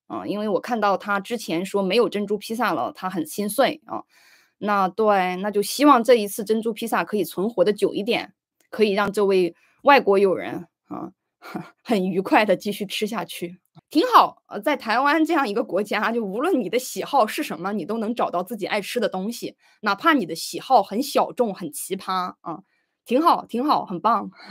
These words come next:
<laughs> 好吗？<laughs> 我们，我们来鼓励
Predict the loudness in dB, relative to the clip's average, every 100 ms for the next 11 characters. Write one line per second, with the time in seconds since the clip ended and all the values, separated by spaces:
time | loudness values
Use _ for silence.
0 | -12 -10 -14 -18 _ 0 2 2 2 -2
1 | -6 -8 -12 -16 -8 -8 -8 -16 -12 -12
2 | -10 -4 -2 -2 -4 -6 -14 -4 -2 0
3 | 2 2 2 -2 -2 2 6 6 4